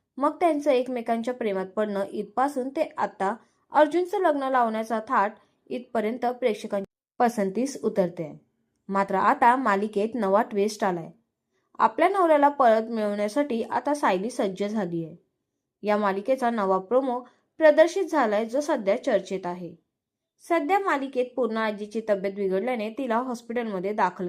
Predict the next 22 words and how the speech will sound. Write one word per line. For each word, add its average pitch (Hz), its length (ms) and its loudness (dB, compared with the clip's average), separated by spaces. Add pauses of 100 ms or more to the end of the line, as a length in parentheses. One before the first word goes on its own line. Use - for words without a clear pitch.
केलंय, 170 300 -8 (640)
तर 196 140 4 (100)
तिने 214 400 -4
अर्जुनला 196 480 -2
दुसरं 208 380 -4
लग्न 202 300 -2
करण्याचं 196 460 -4
वचन 202 340 -2
मागितलंय. 170 580 -8 (760)
अर्जुन 330 360 4
आजीची 285 400 0
प्रकृती 220 500 -2
पाहून 247 400 0
तिला 247 260 0
मनाविरुद्ध 208 640 -2
वचन 196 420 -2
देतो. 175 400 -8 (840)
एवढ्यात 208 320 4 (140)
प्रतिमा 196 360 0
आत्या 214 400 -2 (300)
रुग्णालयात 233 640 2
येते. 175 420 -4